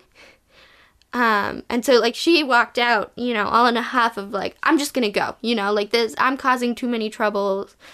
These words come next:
so I'm just gonna go." And they're like, "Whoa, what are you talking about?" Um,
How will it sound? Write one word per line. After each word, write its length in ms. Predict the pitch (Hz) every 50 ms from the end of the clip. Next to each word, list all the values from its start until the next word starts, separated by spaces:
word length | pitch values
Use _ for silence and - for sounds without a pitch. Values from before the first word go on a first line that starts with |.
| - - - - - _
so 320 | _ - - 214 208 202 202
I'm 160 | - 226 240
just 160 | 247 240 226 -
gonna 200 | 247 233 208 202
go." 180 | 220 226 185
And 140 | - 185 208
they're 80 | 202 202
like, 160 | 190 - -
"Whoa, 280 | - 247 240 185 - - _ _ _ _ _ - - _ _ _ _ _ _ _ _ _ _ _ _ _
what 140 | - 214 220
are 40 |
you 100 | 294 302
talking 360 | - - 220 220 240 262 202 185
about?" 260 | - - - - - - _ _ _ _ _ _ _ _ _ _ _ _ - - _ _ _ _ _ _ - -
Um, 440 | 226 - - - - - - -